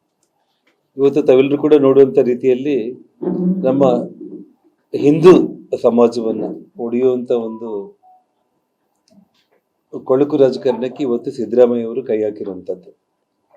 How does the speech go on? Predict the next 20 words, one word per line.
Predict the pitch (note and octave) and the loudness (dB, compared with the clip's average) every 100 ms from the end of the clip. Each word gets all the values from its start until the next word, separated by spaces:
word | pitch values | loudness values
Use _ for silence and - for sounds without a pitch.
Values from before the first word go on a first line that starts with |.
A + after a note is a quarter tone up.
| _ _ _ _ _ _ _ - | _ _ _ _ _ _ _ 0
ಇವತ್ತು | C3+ C#3+ D#3+ D3+ | 2 2 -2 -2
ನಮ್ಮ | C#3 C#3+ | -2 -2
ಹಿಂದೂ | B2 C#3 D3 E3 E3 C#3 | -2 -4 0 2 2 -2
ಜಾತಿಗಳ | A2+ A#2+ B2 C3+ C#3 | 4 4 4 -2 0
ನಡುವೆ | B2 A2+ B2 D3 C#3 G#2+ B2 - _ _ _ _ _ | 0 0 2 4 4 4 -6 -18 _ _ _ _ _
ಇವತ್ತು | C3 C#3 D3 D3+ C#3+ D3 | 4 4 4 0 0 -2
ಈ | C#3+ B2+ | -4 -4
ಕ್ರೈಸ್ತ | - B2 D#3 D#3 F3+ | 2 4 4 4 2
ಜಾತಿಗಳನ್ನ | C3 B2+ C3 B2 B2 B2+ C3 C#3 - _ - _ _ | 6 4 4 -2 -2 -4 -10 -12 -20 _ -20 _ _
ತಗೊಂಡ್ | A#2+ B2 C3 | 2 4 2
ಬಂದು | B2+ A#2+ C3 C#3+ - | -2 -2 -4 -4 -10
ಸೇರಿಸ್ಬಿಟ್ಟು | - A#2 A2+ - G#2 - C3 - _ _ _ _ _ B2+ | -4 -4 -4 -8 -10 -8 -14 -14 _ _ _ _ _ -2
ಗೊಂದಲ | B2 C3 D#3 D#3 | 0 4 4 4
ನಿರ್ಮಾಣ | C3+ B2 C3 B2+ | 2 0 -2 -2
ಮಾಡೋದ್ರ | A#2+ A#2 A#2+ A#2+ | -2 -2 -2 -4
ಮೂಲಕ | A2+ B2 C#3 C#3+ C#3+ G#2+ F#2 _ _ _ _ _ _ - | -4 -6 -6 0 0 0 -12 _ _ _ _ _ _ -4
ಇವತ್ತೇನು | C3 C3 C#3+ D#3 D#3 B2+ A#2 - B2 | -2 2 2 0 0 -4 -6 -10 -6
ಲಿಂಗಾಯತ, | A#2 B2 C3 C3 B2+ | -4 2 4 4 2
ಒಕ್ಕಲಿಗ, | C3 A#2 G#2+ C3 B2 B2 | -2 -2 -6 -4 -4 -4
ಬ್ರಾಹ್ಮಣ, | A#2+ A2 A#2 A#2+ A#2 | -6 -2 -2 -2 -6